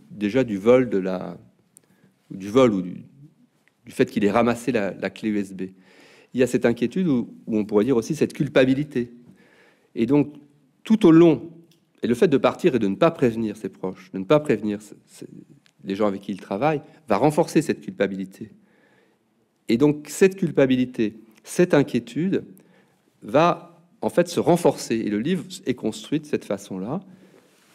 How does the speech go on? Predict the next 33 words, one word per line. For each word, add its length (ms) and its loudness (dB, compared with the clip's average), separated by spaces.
Il, 160 -6
il 80 -8
va, 340 -2
il 140 -10
va 140 0
y 40 2
avoir 180 2
des 100 -2
sujets 320 0
d'inquiétude 720 -4
de, 120 -10
de 160 -10
plus 340 -2
en 80 2
plus 180 -8
grands. 240 -8
Et 380 2
ça, 240 2
c'est 340 -4
la, 140 -6
la 140 -6
construction 480 -6
globale 420 -2
du 100 -8
livre, 280 -6
en 60 -12
fait. 280 -6
C'est, 220 -14
j'y 140 -8
avais 160 -4
pensé 300 -8
bien 240 -6
avant. 400 -6